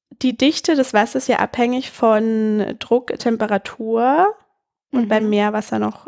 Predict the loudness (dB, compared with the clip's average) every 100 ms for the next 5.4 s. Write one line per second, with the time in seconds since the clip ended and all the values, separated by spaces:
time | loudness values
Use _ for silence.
0 | -12 -12 -12 _ -8 -6 -2 -4 -4 -4
1 | -2 -2 -6 -20 -20 -20 -20 -20 -12 0
2 | 2 2 2 2 4 2 -2 _ _ _
3 | _ _ -2 2 2 0 0 2 2 0
4 | -4 0 0 2 0 0 0 -4 -8 -10
5 | -6 -2 -2